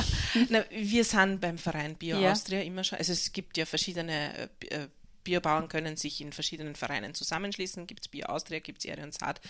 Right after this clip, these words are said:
Speaker 1: gibt's Demeter und, äh, wir, also meine Eltern sind zu Bio Austria dazugegangen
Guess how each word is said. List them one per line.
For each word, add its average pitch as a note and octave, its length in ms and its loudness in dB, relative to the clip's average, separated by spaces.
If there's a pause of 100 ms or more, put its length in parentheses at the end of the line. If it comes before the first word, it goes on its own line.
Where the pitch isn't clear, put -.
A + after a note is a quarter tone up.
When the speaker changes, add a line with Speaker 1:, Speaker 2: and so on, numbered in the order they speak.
(220)
Speaker 1:
gibt's - 260 -10
Demeter F3+ 480 0 (360)
und, D#3 520 -4
äh, D3+ 300 -4
wir, F#3 420 0
also - 160 -4
meine D3+ 160 -4
Eltern D3+ 240 -6
sind D#3 200 -6
zu - 60 -10
Bio C#3+ 200 -8
Austria F#3+ 280 -2
dazugegangen F#3 640 -4